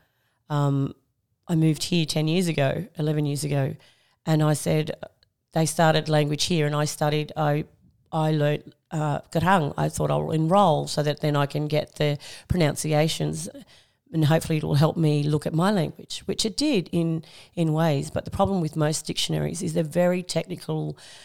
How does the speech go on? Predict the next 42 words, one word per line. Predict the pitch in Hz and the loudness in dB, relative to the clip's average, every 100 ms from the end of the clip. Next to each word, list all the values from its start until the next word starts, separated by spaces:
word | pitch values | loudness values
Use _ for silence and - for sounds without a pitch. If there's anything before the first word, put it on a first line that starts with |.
| - - 147 | -20 -12 -4
based, | 170 170 - 160 | -2 0 -2 -2
and | 151 | 0
unless | 170 170 170 | 0 -2 0
you | |
know | 156 147 | 0 0
that | 147 156 | -2 0
wording, | 156 165 147 143 - | 2 2 2 -2 -4
you | 165 | -6
don't, | 156 160 156 160 | 0 2 2 0
you | 143 | -6
can't | - 165 - | -2 -2 -2
break | 147 147 | -4 -4
it | - | -4
down. | 160 185 294 - _ _ _ | -4 -2 -6 -12 _ _ _
So | - 156 | -4 -2
it's | 170 180 | -2 -2
not | 170 - | -2 -2
like | 160 156 - | 0 -2 -4
picking | - 180 160 | -8 -4 -2
up | 151 | 0
an | 151 | 0
English | 160 156 151 - | 0 0 -2 -4
dictionary | 160 - 156 147 147 | -6 -4 -2 -2 0
that | 143 - | -2 0
you | |
know | 151 208 220 196 | 2 4 4 4
and | 175 | 2
you | |
go, | 160 156 | 2 2
"Oh, | - 220 | 2 2
yeah, | 170 160 | 2 2
put | 160 - | 0 -4
this | 160 - | -4 0
word | 160 156 | 0 0
with | 156 | -4
this | 160 - | -8 -6
word | 160 160 156 | -2 -2 -2
and | 156 | -4
this | 151 | -2
word | 156 - | -4 -2
and | 160 | -4
this." | 160 | -6